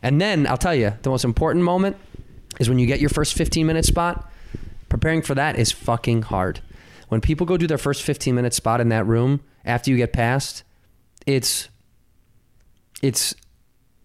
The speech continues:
threatening because you're like, "Well, I'm in the club, but wh-, they could kick me out of the club."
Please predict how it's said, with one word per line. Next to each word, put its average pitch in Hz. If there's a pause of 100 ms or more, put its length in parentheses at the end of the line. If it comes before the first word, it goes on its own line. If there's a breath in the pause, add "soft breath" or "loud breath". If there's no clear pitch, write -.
(100)
threatening 165
because 135
you're 131
like, 120 (160)
"Well, 123
I'm 135
in 185
the 156
club, 113 (680 soft breath)
but 117
wh-, 123
they 139
could 180
kick -
me 127
out 123
of 104
the 131
club." 107